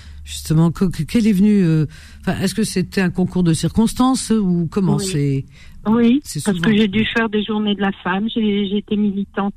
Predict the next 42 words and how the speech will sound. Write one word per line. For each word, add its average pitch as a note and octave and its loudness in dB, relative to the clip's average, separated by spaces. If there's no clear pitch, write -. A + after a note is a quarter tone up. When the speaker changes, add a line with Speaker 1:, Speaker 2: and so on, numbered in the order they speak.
Speaker 2:
euh, F#3+ -2
avec, F#3 0
euh, F3+ -2
montrer G#3+ -4
le, G3+ 0
le, F#3+ -4
leur G3+ -2
savoir, G3 -2
parce F#3 -6
que D3+ 0
Speaker 1:
Hmm. F#3+ -4
Speaker 2:
très A3+ -2
souvent A3 -2
on - 0
ne G#3 2
montre G3+ 0
que A3 -2
ce - -4
qu'ils A3 2
ne - 0
savent G#3+ 2
pas G#3 0
faire, B3 0
alors F#3 -2
qu'ils F#3 -12
ont, G3+ -2
mais F#3+ 4
des, G3 2
des, G3 -6
et F#3 -2
puis A3 0
leur A3 0
culture F4 0
aussi. C4 -6
Speaker 1:
Mais A#2 -4
oui. A2 -6
Speaker 2:
leur G#3 -2
culture, B3+ -2
la, A3+ 4
la A3 -2
partager, B3+ -4
donc A#3+ -4